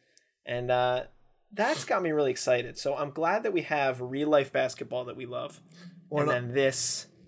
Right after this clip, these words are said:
Speaker 1: basketball content.
Speaker 2: Wanna know what I think about the Sixers?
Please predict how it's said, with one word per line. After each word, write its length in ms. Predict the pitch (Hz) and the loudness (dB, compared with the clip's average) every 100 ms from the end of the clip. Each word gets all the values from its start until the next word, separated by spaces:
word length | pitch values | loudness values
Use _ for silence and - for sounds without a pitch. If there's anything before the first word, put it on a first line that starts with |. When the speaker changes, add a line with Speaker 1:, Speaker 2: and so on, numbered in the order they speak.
| - - | -20 -8
Speaker 1:
basketball 640 | 123 123 123 120 120 123 | -8 -6 -8 -4 -4 -4
content. 460 | - 123 120 117 - - _ | -8 -10 -10 -16 -20 -20 _
Speaker 2:
Wanna 200 | 139 139 | 0 2
know 80 | 143 | 4
what 100 | 143 | 6
I 140 | 131 131 | 4 4
think 240 | 139 135 | 0 -4
about 280 | 143 147 143 | -2 -2 -2
the 60 | 147 | -4
Sixers? 640 | - 147 139 156 160 - | -4 -4 -4 -6 -6 -10